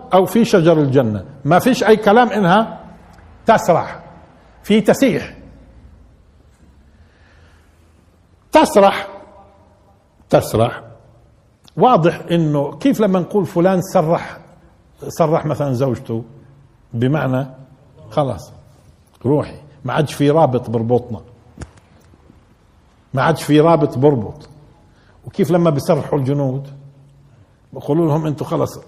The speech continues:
مقالين وانتهى الموضوع، ما عادش في لكم ارتباط فينا، في وزارة الدفاع ما عادش فيه، اه، ارتباط".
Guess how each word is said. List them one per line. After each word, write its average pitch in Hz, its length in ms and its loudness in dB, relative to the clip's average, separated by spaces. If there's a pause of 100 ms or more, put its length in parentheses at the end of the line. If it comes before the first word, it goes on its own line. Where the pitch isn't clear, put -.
(240)
مقالين 165 680 2 (420)
وانتهى 135 260 -4
الموضوع، 151 400 2
ما 147 120 -2
عادش 165 220 -2
في 170 160 0
لكم 160 420 -4
ارتباط 156 440 0
فينا، 156 340 0 (580)
في 139 80 -6
وزارة 147 340 0
الدفاع 139 320 -2
ما 139 100 -2
عادش 135 180 -6
فيه، 127 180 -2 (920)
اه، - 360 -8
ارتباط". 123 480 -4